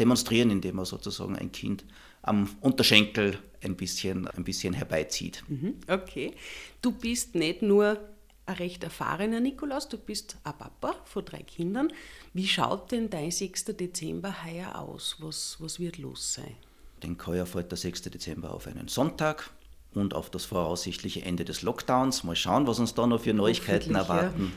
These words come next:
Speaker 1: Ja, also ich denke, es wird ein gemütlicher Tag werden mit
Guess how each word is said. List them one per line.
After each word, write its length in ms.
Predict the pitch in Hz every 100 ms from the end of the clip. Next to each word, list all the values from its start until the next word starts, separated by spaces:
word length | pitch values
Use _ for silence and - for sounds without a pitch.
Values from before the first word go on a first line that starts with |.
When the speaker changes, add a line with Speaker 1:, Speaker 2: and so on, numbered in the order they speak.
| -
Speaker 1:
Ja, 220 | 98 76 67
also 200 | - 95
ich 160 | -
denke, 300 | 78 - 87
es 160 | 87 -
wird 240 | 87 -
ein 100 | 87
gemütlicher 520 | 104 117 123 - 92 101
Tag 280 | 110 131
werden 440 | 120 120 123 117 - - - - - -
mit 420 | 92 95 - -